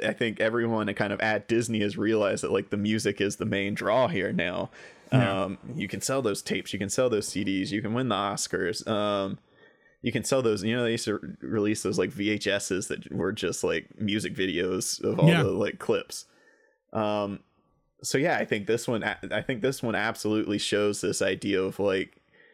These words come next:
Speaker 1: yeah, just, just make sure we get those songs in there, and, and
Speaker 2: Yeah.
Speaker 1: maybe we cut a couple scenes from the, of, of dialogue just to, just to get those songs in.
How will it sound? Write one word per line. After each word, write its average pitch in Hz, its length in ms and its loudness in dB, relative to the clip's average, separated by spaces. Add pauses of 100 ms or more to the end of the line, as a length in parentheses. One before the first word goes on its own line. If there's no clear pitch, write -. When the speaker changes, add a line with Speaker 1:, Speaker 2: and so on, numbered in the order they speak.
(480)
Speaker 1:
yeah, 117 320 2
just, 135 320 -4
just - 220 -4
make 143 180 0
sure 185 140 0
we 160 80 0
get 170 160 0
those 113 160 0
songs 131 320 0
in 101 120 0
there, 92 300 -2 (160)
and, 107 260 2
and 117 100 4
Speaker 2:
Yeah. 139 120 4
Speaker 1:
maybe 131 280 4
we 123 100 2
cut 131 220 2
a 113 60 2
couple 117 240 0
scenes 110 380 -2
from 104 240 -2
the, 98 320 4
of, 98 280 0
of 101 200 0
dialogue 104 560 2
just - 240 -4
to, 98 220 2
just - 260 -8
to 104 60 -4
get 101 140 0
those 98 180 -2
songs 107 340 -4
in. 87 220 -4